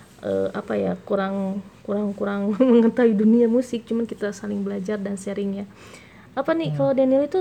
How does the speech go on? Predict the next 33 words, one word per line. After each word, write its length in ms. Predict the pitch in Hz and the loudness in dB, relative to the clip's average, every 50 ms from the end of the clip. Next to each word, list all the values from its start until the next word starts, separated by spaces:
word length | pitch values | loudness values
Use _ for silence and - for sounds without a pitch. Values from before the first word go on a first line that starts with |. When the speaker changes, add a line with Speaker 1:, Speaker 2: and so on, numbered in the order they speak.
| 330 - - | -2 -4 -8
Speaker 1:
sendiri 400 | - - 269 262 262 262 277 269 | -6 -4 -2 0 0 0 0 -2
tuh 160 | - 370 370 | -2 -2 -2
katanya, 540 | 349 - 285 277 - 277 285 320 349 359 349 - - - - - - - - - - | -2 -4 -6 -6 -4 -4 -4 -4 -4 -6 -8 -12 -18 -20 -20 -20 -20 -20 -20 -20 -8
eh, 220 | - 262 262 262 262 | -2 2 4 4 4
di 100 | 240 254 | 2 2
kancah 360 | - 269 262 247 - 262 262 | 0 0 0 0 0 0 2
musik 260 | 254 247 240 - 247 - - - - _ | 2 0 0 -2 -6 -12 -14 -20 -12 _
indie. 560 | - 311 339 370 359 349 339 339 339 330 - - - - | -2 0 0 0 2 4 4 4 4 2 0 -4 -12 -10
Oh, 220 | - 302 330 330 311 | -8 -6 -6 -2 -2
benar 400 | 269 233 240 262 285 294 285 - | 0 0 2 2 2 2 2 2
Speaker 2:
Iya, 120 | - - | 0 0
Speaker 1:
tuh. 80 | 277 277 | 0 2
Speaker 2:
dengan 200 | 269 269 262 262 | 2 4 4 4
karakter 460 | 247 - 147 147 143 - - - 185 180 170 | 4 4 2 2 0 0 2 4 4 4 4
dan 400 | 156 156 165 180 190 190 185 - | 2 2 2 2 2 0 -4 -4
pendekatan 560 | - 151 147 147 143 - 143 143 - 165 160 160 | -4 -4 -2 -2 0 0 0 0 2 2 2 2
berbeda 380 | 151 143 143 147 143 151 156 | 2 2 2 4 4 4 4
dalam 240 | 160 151 151 151 156 | 4 4 4 2 0
membangun 560 | 151 147 143 139 139 143 156 170 170 175 175 - - - - - | 0 2 2 2 2 2 0 0 0 -2 -2 -6 -10 -20 -20 -12
persoalan 560 | - 139 147 - - 139 143 147 156 151 143 | -10 -8 -4 0 2 4 4 4 4 4 4
branding. 480 | 143 139 143 151 156 160 156 147 143 135 | 4 4 4 4 2 2 2 2 0 0
Daniel 240 | 131 131 135 143 156 | 0 2 2 2 0
juga 240 | 156 151 147 151 | 0 0 2 2
membawa 240 | 147 143 139 139 143 147 | 0 2 2 2 2 2
musik 380 | 156 147 143 - 147 147 - | 0 -2 -2 -4 -4 -4 -2
yang 160 | 143 143 143 | -2 -2 -2
khas. 560 | - - 160 151 143 131 127 - - - - - - - - - - - - - - - - - - - | -2 0 0 0 0 -2 -4 -8 -12 -18 -20 -20 -20 -20 -20 -20 -20 -20 -20 -20 -20 -20 -20 -20 -8 -6
Speaker 1:
Oh, 80 | 294 285 | -4 -2
gitu. 240 | 302 294 - 320 | -2 -2 0 2
Speaker 2:
Gitu. 280 | 302 302 294 285 269 254 247 - - 185 180 180 | 4 6 6 6 6 4 2 -2 -6 -8 -8 -6
Speaker 1:
Hmm. 560 | 240 240 233 233 240 247 247 247 247 240 233 226 - - 233 208 226 202 226 226 - - 233 214 | -2 0 0 2 2 0 0 0 0 -2 -2 -4 -4 -4 -4 -4 -4 -4 -6 -6 -8 -8 -10 -12
<laughs> 640 | - - - - - - - - - - - - | -12 -16 -20 -20 -20 -20 -20 -20 -20 -20 -16 -16
Oke. 240 | 240 233 - 277 269 | -16 -12 -12 -12 -12